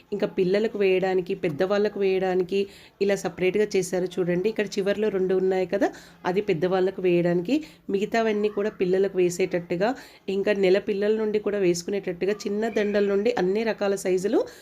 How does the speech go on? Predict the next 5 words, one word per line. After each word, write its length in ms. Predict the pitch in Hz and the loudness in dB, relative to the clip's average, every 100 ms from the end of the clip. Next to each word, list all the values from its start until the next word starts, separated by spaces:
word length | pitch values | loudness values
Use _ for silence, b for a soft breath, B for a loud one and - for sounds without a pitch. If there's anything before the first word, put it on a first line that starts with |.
| B B | B B
తయారు 400 | 190 175 185 190 | 0 2 0 -2
చేశారండి. 480 | 190 190 180 175 208 220 | -4 -2 0 0 0 -2
చాలా 300 | 196 160 180 | -4 -2 -2
బాగా 320 | 220 214 196 202 190 | -2 -2 -2 -2 -4
చేశారు. 540 | 175 175 175 208 381 | -4 -2 0 0 0